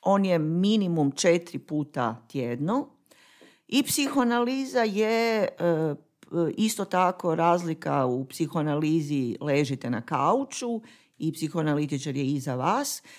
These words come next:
E, psihoanaliza je danas, e, osnovno didaktičko, e, didaktička metoda za formiranje novih psihoanalitičara.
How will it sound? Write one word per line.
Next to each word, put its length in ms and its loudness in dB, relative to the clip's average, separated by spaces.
E, 120 0
psihoanaliza 800 0
je 100 2
danas, 840 0
e, 40 -4
osnovno 640 2
didaktičko, 1200 0
e, 40 -4
didaktička 680 -4
metoda 760 0
za 400 4
formiranje 760 0
novih 360 -2
psihoanalitičara. 1200 -6